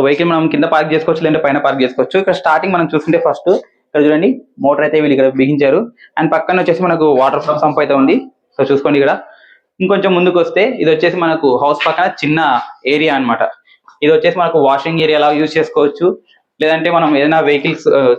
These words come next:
సైకిల్ లాంటివి పెట్టుకోవడానికి కూడా వాడుకోవచ్చు. ఇక్కడ ప్లంబింగ్ వర్క్ అంతా కంప్లీట్ అయిపోయింది, but వాళ్ళు అవి ఫిట్ చేయలేరు. So, కొద్ది రోజులు నాకు ఫిట్ చేస్తా అన్నారు. మీకు అవసరం ఉంటే మీరు ఫిట్ చేసుకోవచ్చు. So, ఇక్కడ మనం ప్లంబింగ్ వర్క్ కంప్లీట్ చేసిన తర్వాత ఇక్కడ వాషింగ్ మెషిన్ కి పెట్టుకోవచ్చు,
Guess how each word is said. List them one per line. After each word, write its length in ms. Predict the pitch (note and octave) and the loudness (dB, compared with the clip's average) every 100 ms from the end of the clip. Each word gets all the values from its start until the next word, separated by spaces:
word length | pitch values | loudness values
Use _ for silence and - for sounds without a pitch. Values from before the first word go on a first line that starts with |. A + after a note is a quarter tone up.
| - | 0
సైకిల్ 280 | D3 C#3 D#3 | 0 2 2
లాంటివి 240 | D3+ D3+ D3+ | 2 0 -2
పెట్టుకోవడానికి 360 | C#3 D3 C#3+ | 0 0 0
కూడా 100 | D3 C#3 | 2 2
వాడుకోవచ్చు. 400 | B2+ C3 - G3 - _ _ _ | 2 -2 0 -2 -2 _ _ _
ఇక్కడ 140 | - D#3 E3 | -2 -2 0
ప్లంబింగ్ 360 | D3+ D#3+ F3+ E3+ | 0 0 0 0
వర్క్ 180 | E3 D#3 | 0 -2
అంతా 160 | D3+ D3+ D3+ | 0 0 0
కంప్లీట్ 240 | C#3 D3 | 0 0
అయిపోయింది, 300 | C#3+ C3+ D#3+ A3+ - | 2 2 2 0 0
but 100 | D3+ | 0
వాళ్ళు 140 | C#3 C3+ | 2 2
అవి 100 | C3 C3 | 0 0
ఫిట్ 160 | C3 F3+ | -2 0
చేయలేరు. 320 | E3+ D3 F3+ - - _ _ - | 0 2 0 -2 -10 _ _ -4
So, 60 | F3 | 0
కొద్ది 120 | D3+ | 2
రోజులు 120 | E3 E3+ | 2 0
నాకు 100 | E3 | 0
ఫిట్ 120 | D3 D#3+ | -2 -2
చేస్తా 160 | D3+ D3 | 0 0
అన్నారు. 200 | C3+ E3 A3 | 2 0 0
మీకు 140 | E3 C#3+ | 0 0
అవసరం 180 | C3+ E3 | 0 0
ఉంటే 100 | E3 | -2
మీరు 120 | E3 C#3 | 0 0
ఫిట్ 120 | C3 | 0
చేసుకోవచ్చు. 420 | C#3+ C#3 C#3 C3+ A3+ - - - _ | -2 0 -2 0 -2 -2 -8 -20 _
So, 40 | G3+ | -2
ఇక్కడ 120 | F#3+ F#3 | 0 2
మనం 120 | F3+ E3+ - E3+ | 0 -2 -6 -2
ప్లంబింగ్ 300 | D#3+ F3+ F#3 | 0 0 0
వర్క్ 200 | F3 - F3+ | 0 -2 -2
కంప్లీట్ 260 | D#3 E3+ E3 | 0 0 2
చేసిన 180 | F3 D#3+ | 2 2
తర్వాత 180 | D#3 D#3+ | 2 2
ఇక్కడ 120 | D3+ C#3 - - - - - D3 | 2 2 0 -4 -16 -18 -8 0
వాషింగ్ 240 | D3 D3 E3 | 0 2 0
మెషిన్ 180 | E3 D#3+ | 2 2
కి 60 | D#3+ D#3+ | 2 2
పెట్టుకోవచ్చు, 400 | D#3+ D#3+ D3+ | 0 0 0